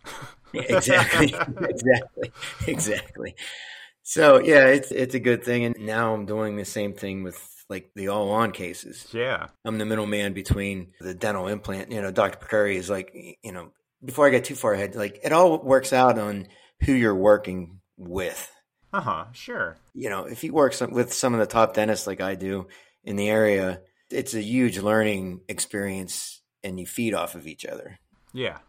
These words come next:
Speaker 1: I bet.
Speaker 2: It works out to be in that team and, you know, kinda working around all of them 'cause they're all on, like, the same kind of plane. They all work together with,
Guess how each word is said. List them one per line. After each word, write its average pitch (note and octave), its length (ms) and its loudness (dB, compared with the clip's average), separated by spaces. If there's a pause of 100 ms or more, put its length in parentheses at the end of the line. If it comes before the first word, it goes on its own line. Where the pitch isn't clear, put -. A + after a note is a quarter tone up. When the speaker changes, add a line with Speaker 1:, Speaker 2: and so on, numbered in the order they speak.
(300)
Speaker 1:
I E2+ 80 -20
bet. G2+ 380 -8 (260)
Speaker 2:
It G#2+ 100 -14
works A2+ 300 -4
out G#2 400 2 (160)
to B2+ 140 -2
be B2 260 8
in A2 220 2
that G#2+ 200 0
team G2+ 540 -4 (200)
and, F#2+ 260 -8
you F#2+ 80 -8
know, F#2 160 -6
kinda G2 240 -6
working F#2+ 600 -4 (520)
around F#2+ 440 -2
all G2+ 360 2
of E2+ 60 -8
them F2+ 200 -10
'cause F2+ 180 -10
they're F#2+ 180 -4
all F#2 200 -2
on, F2+ 180 -8
like, F2 200 -10
the F2+ 60 -18
same F2+ 360 -10
kind F2 240 -10
of D#2+ 240 -14 (140)
plane. A2+ 380 2
They A2+ 140 6
all A2+ 160 12
work A2 220 8
together F#2 360 -4
with, F#2 240 -12